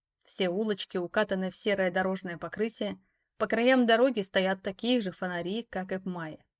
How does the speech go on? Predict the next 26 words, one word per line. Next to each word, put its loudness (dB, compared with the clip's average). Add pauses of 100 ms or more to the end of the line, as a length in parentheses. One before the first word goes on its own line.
(560)
В -20
садах 2
ещё -4
не -4
вся 0
листва -2
опала, -4 (380)
и -2
теперь 4
они 6
выглядели 0
очень -4
пёстро. -10 (680)
Вместо -2
заборов 2
здесь -2
были 0
живые -2
изгороди, -2 (460)
а 0
высоких 2
зданий 2
здесь -6
вообще 0
не 2
было. -12